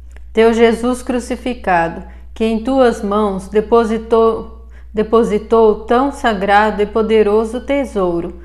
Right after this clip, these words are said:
do qual deve ser apóstola incansável e ser capaz de dar a vida por ele. Felizes os que difundirem as lágrimas de Maria. Amém.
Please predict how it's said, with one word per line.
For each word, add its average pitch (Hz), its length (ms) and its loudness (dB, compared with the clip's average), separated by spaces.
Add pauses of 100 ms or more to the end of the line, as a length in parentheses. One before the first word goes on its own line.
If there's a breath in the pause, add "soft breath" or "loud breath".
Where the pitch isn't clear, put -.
(320 loud breath)
do 208 140 2
qual 202 560 2
deve 226 420 0
ser 220 500 0
apóstola 220 840 -2
incansável 202 920 -2 (460 loud breath)
e 214 80 -6
ser 240 320 2
capaz 214 720 0
de 208 120 -2
dar 226 300 4
a 247 80 4
vida 208 400 -2
por 254 280 -4
ele. 175 500 -2 (680 soft breath)
Felizes 233 920 0
os 240 200 -6
que 226 180 -4
difundirem 220 1000 -2
as 233 280 0
lágrimas 214 720 0
de 226 120 -6
Maria. 190 840 -4 (720 soft breath)
Amém. 196 760 -6